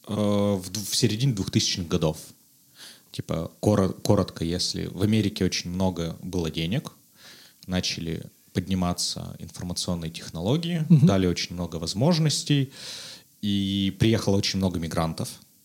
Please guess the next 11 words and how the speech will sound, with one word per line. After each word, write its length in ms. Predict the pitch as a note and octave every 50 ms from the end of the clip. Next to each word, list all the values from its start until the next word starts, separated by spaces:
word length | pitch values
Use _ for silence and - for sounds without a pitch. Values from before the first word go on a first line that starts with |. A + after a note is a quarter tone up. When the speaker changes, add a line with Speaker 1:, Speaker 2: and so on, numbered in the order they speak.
| _ _ _ _ _ _ _
Speaker 1:
В 180 | - F#2+ F#2+ F#2+
девяностые, 640 | F2+ F#2+ F#2 F#2 F#2 F#2 F#2 - - - F2+ E2+
особенно 420 | E2 - - - F#2 D#2+ E2 E2+ F2
в 40 | -
С 80 | - -
Ш 180 | - - - A#2+
А, 120 | C#3+ E3+ D3
они 420 | A#2 F#2 F2+ F2+ F2 F2 E2 D#2+ - -
уже 200 | - F#2 F#2 F#2+
как-то 280 | - - - - - D#2+
обустроились, 720 | D#2+ D#2+ - - - - F3+ G3+ G#3 D#3 A2 - - -